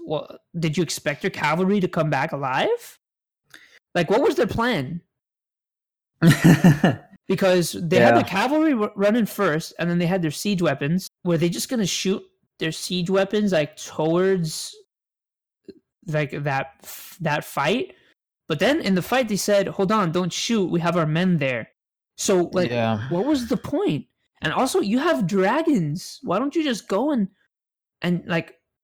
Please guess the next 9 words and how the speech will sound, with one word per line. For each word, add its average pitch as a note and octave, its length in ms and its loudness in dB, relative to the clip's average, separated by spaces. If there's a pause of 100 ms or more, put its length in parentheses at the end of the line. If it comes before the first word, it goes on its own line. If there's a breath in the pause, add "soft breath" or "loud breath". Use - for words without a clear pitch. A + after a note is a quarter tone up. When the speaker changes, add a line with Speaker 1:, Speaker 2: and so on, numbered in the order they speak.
(800)
Speaker 1:
like, D#3 160 -6
fuck G3+ 200 -4
shit C4+ 200 0
up D4 120 0
with C#4 120 0
your G#3 100 2
dragons? F3 800 0 (920)
Like, G3+ 100 0
that, - 140 -4